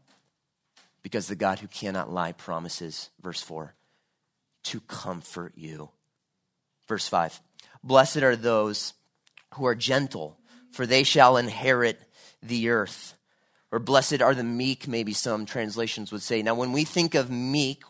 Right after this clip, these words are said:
uh, we're not talking about a spineless hanging of the shoulders, "Yeah, man," that just gets ran over all the time.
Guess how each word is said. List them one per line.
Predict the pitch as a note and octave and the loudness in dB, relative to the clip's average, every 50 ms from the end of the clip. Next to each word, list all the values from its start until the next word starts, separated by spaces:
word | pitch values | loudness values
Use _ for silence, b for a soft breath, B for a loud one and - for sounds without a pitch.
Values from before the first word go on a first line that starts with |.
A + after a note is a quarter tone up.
| - | -2
uh, | - A#2+ A2+ A2 G#2+ G#2 A2 | 0 2 4 6 4 4 2
we're | B2 | 4
not | C3+ D3+ E3 D3+ - - | 6 6 6 6 4 -2
talking | - - D3 C3 - - C#3+ C#3 | -2 0 2 2 2 0 -2 2
about | B2+ B2+ B2 B2+ - - | 6 8 8 8 6 4
a | A#2+ A2+ | 0 2
spineless | - - - - C3+ A2 A#2 C3+ C3+ C3+ C3+ C3 B2+ - - B B B B B B | 2 2 2 2 0 0 0 0 0 2 2 2 4 2 2 B B B B B B
hanging | D3 C#3 C3+ C#3+ D3 C#3+ C#3 C3+ | -2 0 2 2 2 2 2 2
of | C3 B2 B2 | 2 0 0
the | C3 | -4
shoulders, | B2+ - - C#3 B2+ B2 A#2 A#2+ A#2+ A#2+ A#2 A#2 A2+ B B B B C#3+ - | -4 -2 0 0 0 0 0 0 0 0 0 0 -2 B B B B -10 -6
"Yeah, | G#2+ A2+ A2+ A2+ | -2 0 2 2
man," | A#2 A#2 A2+ A#2 A#2 A#2 | 2 2 2 2 2 0
that | A#2 B2 | 0 -2
just | C#3+ C#3+ - - | -2 0 0 2
gets | D3 - B2 | 0 0 0
ran | B2+ B2 C3+ C#3+ C#3+ C#3+ D3 C#3+ C#3 C#3 | -2 0 2 4 6 8 8 8 8 6
over | C3 C#3 C#3+ C3+ C3+ A#2+ A#2+ | 4 4 4 4 4 6 6
all | A2+ A2+ | 6 4
the | G2+ A2 | 4 0
time. | - - A#2+ A2 G#2+ G#2+ A2 A2 | -2 0 0 2 2 2 0 -2